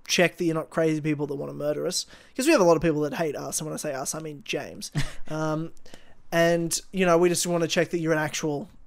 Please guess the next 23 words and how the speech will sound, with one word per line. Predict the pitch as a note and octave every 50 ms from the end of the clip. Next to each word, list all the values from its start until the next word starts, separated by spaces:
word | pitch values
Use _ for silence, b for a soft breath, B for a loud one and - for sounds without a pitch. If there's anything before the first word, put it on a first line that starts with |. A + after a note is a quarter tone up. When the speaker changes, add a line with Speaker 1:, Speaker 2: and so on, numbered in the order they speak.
| - - - - -
Speaker 1:
Four | - E3 D3+
Pillars | D3 E3 D#3 D3+ -
fan. | - E3 D#3+ D#3 D#3 - - - - -
You're | F#3 D#3 F3
actually | E3 E3 - - - F#3+ D#3+ - - - - -
going | F3 E3+ D#3 E3+ F#3 F3+ F3+
to | - G#3
come, | - - G3 F#3+ G#3 B3 C4+ C4 G3+ -
since, | - - F3+ D#3 - -
you | F#3+ E3+ E3
know, | D#3+ D#3+
we're | D#3+
booking | D#3 C#3+ E3 D#3 E3 D3+
venue | D3 D#3 D#3 D#3 D#3 D#3
and | D#3 D3+ D3+ C#3
things | - - - - E3+ D#3+ D3+ D3
like | D#3 D#3 D3+
that, | D#3+ D#3+ D#3 D#3 D3+
and, | D3+ D3+ C#3+ -
you | D#3 D#3
know, | C#3+ D3 E3 E3 B B B B B B B B
Speaker 2:
Mm-hmm. | B2+ A#2
Speaker 1:
um, | D3+ D3+ D3 D3 D3+ D#3